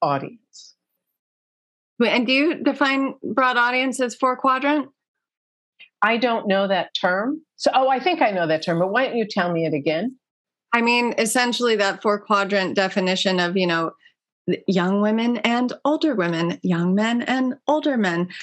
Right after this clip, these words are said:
Speaker 2: Spider-Man having proven out that we're getting young men to the theaters during the pandemic, right? 'Cause a lot of the box office went to the young men going to see Spider-Man.
Speaker 1: Yeah, of course.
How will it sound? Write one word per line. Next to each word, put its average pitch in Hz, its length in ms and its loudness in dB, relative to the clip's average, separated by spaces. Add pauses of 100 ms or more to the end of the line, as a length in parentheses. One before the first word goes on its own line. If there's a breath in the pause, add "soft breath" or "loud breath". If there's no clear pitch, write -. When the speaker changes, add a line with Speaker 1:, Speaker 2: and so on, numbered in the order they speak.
Speaker 2:
Spider-Man 220 920 0 (340 loud breath)
having 214 560 0
proven 220 340 0
out 208 280 0
that 202 240 0
we're 202 160 2
getting 214 320 2
young 233 500 0
men 185 360 0
to 196 140 0
the 190 140 0
theaters 185 640 0
during 185 320 0
the 180 60 -2
pandemic, 175 760 0
right? 170 280 0
'Cause 180 220 0
a 180 80 2
lot 175 260 2
of 175 60 -2
the 175 80 -2
box 175 380 0
office 165 400 -2
went 165 220 0
to 190 120 -2
the 175 100 2
young 180 300 0
men 165 220 0
going 165 260 0
to 170 60 -2
see 165 440 -2
Spider-Man. 170 680 -2 (360)
Speaker 1:
Yeah, 170 260 -2 (840 loud breath)
of 190 180 0
course. - 640 -4